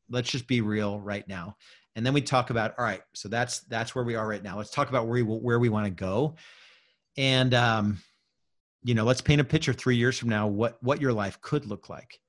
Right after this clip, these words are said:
And then the last part is, like, what's holding you back? And that is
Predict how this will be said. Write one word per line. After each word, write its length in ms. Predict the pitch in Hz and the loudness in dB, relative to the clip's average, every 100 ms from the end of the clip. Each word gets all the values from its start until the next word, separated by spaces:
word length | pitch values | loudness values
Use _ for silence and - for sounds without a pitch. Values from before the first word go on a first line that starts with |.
| _ _ _ _ _ _ _ - | _ _ _ _ _ _ _ -8
And 220 | 120 113 | -4 0
then 540 | 120 123 123 123 117 110 _ | 2 4 4 2 0 -4 _
the 80 | 104 | -4
last 320 | 113 131 - | 0 0 0
part 200 | 131 117 | 0 0
is, 160 | 110 113 | 0 -2
like, 220 | 110 107 | -4 -6
what's 400 | 113 123 143 - | -2 -2 -2 -4
holding 540 | - 131 127 123 110 | -8 -4 -2 -2 -2
you 100 | 107 | -4
back? 580 | 87 117 143 92 - - _ _ _ _ _ _ _ _ _ _ _ _ _ _ _ _ _ | -4 -4 -4 -6 -14 -16 _ _ _ _ _ _ _ _ _ _ _ _ _ _ _ _ _
And 320 | 117 123 123 104 | -6 -2 -2 0
that 280 | 120 143 | 2 4
is 500 | 156 147 120 - - | 4 4 2 -4 -8